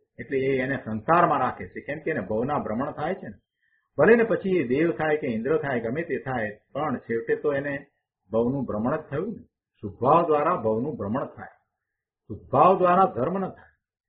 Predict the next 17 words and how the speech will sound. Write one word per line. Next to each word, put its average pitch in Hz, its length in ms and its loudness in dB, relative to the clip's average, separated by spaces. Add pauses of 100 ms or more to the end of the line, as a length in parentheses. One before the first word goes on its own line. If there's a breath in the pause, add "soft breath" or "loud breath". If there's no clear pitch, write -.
(460)
ધર્મ 143 220 0
તો 214 120 2
પોતાના 190 520 2
સ્વરૂપમાં 180 480 0
એકાગ્ર 160 400 0
કરતા - 540 -6
કરતા 156 600 -6 (1080)
થાય 135 200 -2
છે. 151 180 -4 (920)
ધર્મ 135 240 0 (100)
પોતાના 135 600 -6
સ્વરૂપમાં 139 560 -6
એકાગ્રતા 135 640 -6
કરતા 151 440 -2
કરતા 143 400 -4
થાય 107 260 -10
છે. - 200 -20